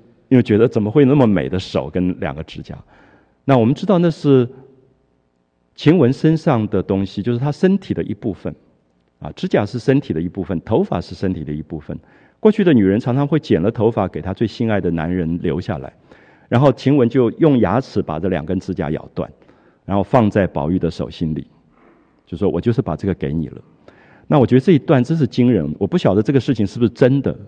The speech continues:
就是说，曹雪芹如果碰到真的这样的事情，这段文学真是吓人。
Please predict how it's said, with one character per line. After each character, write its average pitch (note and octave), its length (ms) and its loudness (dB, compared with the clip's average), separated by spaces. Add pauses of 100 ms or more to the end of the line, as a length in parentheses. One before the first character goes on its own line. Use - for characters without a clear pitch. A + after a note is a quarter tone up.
(280)
就 C#3+ 100 -4
是 C#3 40 -2
说， D#3 160 2 (260)
曹 F3+ 160 4
雪 E3+ 160 4
芹 C3 180 2
如 C#3+ 80 2
果 C#3 80 4
碰 D3+ 220 0
到 C#3+ 100 2
真 F3+ 160 4
的 E3 120 4
这 C#3+ 100 2
样 G#2+ 140 2
的 F2+ 40 -6
事 A2 200 -4
情， D#2 260 -8 (400)
这 F#3 100 6
段 D#3+ 220 6
文 A2 140 6
学 G#2+ 160 2
真 A#2+ 120 0
是 A#2+ 120 2
吓 F#2+ 260 -2
人。 B1+ 180 -6